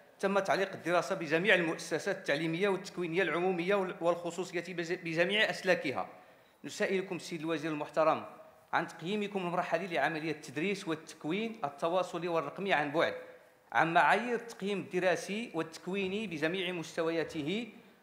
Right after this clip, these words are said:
وسيرورة الموسم الدراسي الحالي، وعن آفاق الاستثمار في هذه التجربة الرقمية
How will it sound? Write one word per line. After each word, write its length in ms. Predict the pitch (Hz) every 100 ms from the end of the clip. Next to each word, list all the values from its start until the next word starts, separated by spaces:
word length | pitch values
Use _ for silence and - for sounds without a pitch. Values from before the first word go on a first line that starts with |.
| -
وسيرورة 600 | 151 202 180 196 214 196 196
الموسم 420 | 180 220 - 180
الدراسي 580 | 131 165 175 175 220 -
الحالي، 520 | 160 - 165 147 123 - - - _ 135
وعن 180 | 147
آفاق 400 | 180 185 180 226
الاستثمار 600 | 233 - - 185 208 214
في 180 | 160 170
هذه 200 | 180 165
التجربة 460 | 151 131 160 196 147
الرقمية 640 | 135 - 175 190 220 -